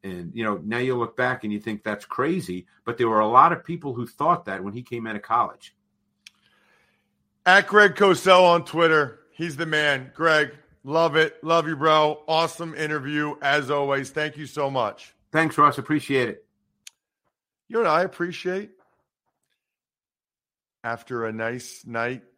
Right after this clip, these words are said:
Speaker 2: maybe at dinner, a little glass of wine with my wife.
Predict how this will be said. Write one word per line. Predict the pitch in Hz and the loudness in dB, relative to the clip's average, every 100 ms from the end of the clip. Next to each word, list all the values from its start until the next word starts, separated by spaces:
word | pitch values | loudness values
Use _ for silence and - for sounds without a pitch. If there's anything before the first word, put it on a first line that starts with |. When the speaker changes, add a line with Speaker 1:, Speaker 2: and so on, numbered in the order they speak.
| _ | _
Speaker 2:
maybe | 117 113 120 | -16 -12 -10
at | 113 | -10
dinner, | 123 120 127 139 _ _ _ _ _ _ | -8 -8 -8 -12 _ _ _ _ _ _
a | 113 | -16
little | 95 | -14
glass | 101 110 113 - | -6 -4 -4 -6
of | 104 | -10
wine | 95 98 101 120 139 | -6 -6 -6 -8 -12
with | 101 | -12
my | 104 98 | -8 -6
wife. | 95 95 120 180 - - | -4 -4 -6 -10 -20 -20